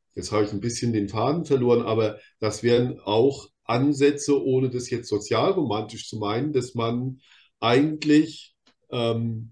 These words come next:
dieses Land nochmal theoretisch auf eine grüne Wiese stellen müsste und sagen, und das müssen wir in zehn Jahren in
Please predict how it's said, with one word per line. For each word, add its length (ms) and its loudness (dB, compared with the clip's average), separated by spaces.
dieses 380 -4
Land 340 2
nochmal 680 2
theoretisch 600 0
auf 140 -2
eine 220 -2
grüne 380 -2
Wiese 320 -4
stellen 400 2
müsste 240 0
und 80 -2
sagen, 340 0
und 160 -4
das 200 2
müssen 220 -6
wir 140 4
in 140 -4
zehn 320 -2
Jahren 360 0
in 300 -4